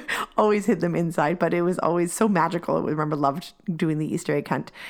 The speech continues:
And then, uh, we always had the kitchen table with our basket full of e-, the, the bigger eggs and our Easter Bunny and all those types of things. We'd also always get as a gift from our parents,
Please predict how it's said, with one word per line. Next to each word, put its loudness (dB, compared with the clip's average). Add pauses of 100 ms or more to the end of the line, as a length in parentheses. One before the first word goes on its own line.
(320)
And 2
then, 2
uh, 0
we -
always -2
had -10
the -12
kitchen -14
table 2
with 2
our -2
basket -2
full 0
of -2 (400)
e-, -2 (160)
the, 0
the 2
bigger 0
eggs -2
and -2
our -2
Easter -2
Bunny 0
and -6
all 0
those 0
types -2
of -20
things. -4
We'd 2
also 2
always 0
get 0
as 0
a -2
gift -4
from -2
our 0
parents, -4